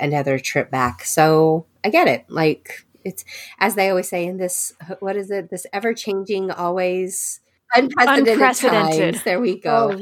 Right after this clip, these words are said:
Speaker 3: Lord. If I had a
Speaker 1: <laughs>
Speaker 3: shot of tequila every time I heard unprecedented times.
Speaker 1: Correct. <laughs> So, uh, anywho, I'm just glad people are back at work. Uh,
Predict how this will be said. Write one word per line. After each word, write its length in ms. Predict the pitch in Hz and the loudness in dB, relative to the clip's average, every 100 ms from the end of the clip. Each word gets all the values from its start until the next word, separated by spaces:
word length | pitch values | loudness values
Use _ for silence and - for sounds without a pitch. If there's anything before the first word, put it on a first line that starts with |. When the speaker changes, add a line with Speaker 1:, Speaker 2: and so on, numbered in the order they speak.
| 214 | -10
Speaker 3:
Lord. 580 | 214 214 220 220 208 - - _ - | -4 0 2 2 -2 -10 -18 _ -4
If 140 | - | 0
I 240 | 262 392 302 | 4 6 4
had 160 | 214 | 4
a 100 | 226 | 2
Speaker 1:
<laughs> 0 | |
Speaker 3:
shot 440 | - - - 277 294 | 2 2 6 6 6
of 100 | 294 | 2
tequila 580 | 285 311 294 277 247 226 247 | 2 2 4 4 4 4 0
every 260 | 233 262 | -2 -2
time 260 | 254 311 269 | -2 -2 -2
I 120 | 254 | -4
heard 260 | 233 247 262 | 0 2 2
unprecedented 920 | 220 208 - 247 285 254 247 269 233 | 0 -4 -4 -2 2 2 2 -2 -2
times. 800 | 247 214 208 208 208 - - 320 - | -2 0 -2 -2 -6 -8 -10 -10 -2
Speaker 1:
Correct. 720 | 359 247 240 220 160 143 - - | 4 6 6 4 0 -4 -10 -4
<laughs> 20 | 247 277 240 190 175 - | 0 4 4 4 0 -2
So, 360 | - 277 202 165 - - - | 0 2 2 0 -8 -20 0
uh, 380 | 254 247 240 226 - | 4 6 6 2 -4
anywho, 460 | 330 330 262 247 - - - | 2 4 6 4 0 -14 0
I'm 160 | 226 240 | 2 2
just 180 | 269 - | 0 4
glad 240 | 196 190 | 2 4
people 240 | - 190 | 0 2
are 100 | 170 | 2
back 240 | 165 156 - | 4 0 0
at 80 | 185 | 4
work. 480 | 247 247 - - _ _ _ - | 4 2 -6 -18 _ _ _ -6
Uh, 460 | 170 143 143 139 | 0 2 2 0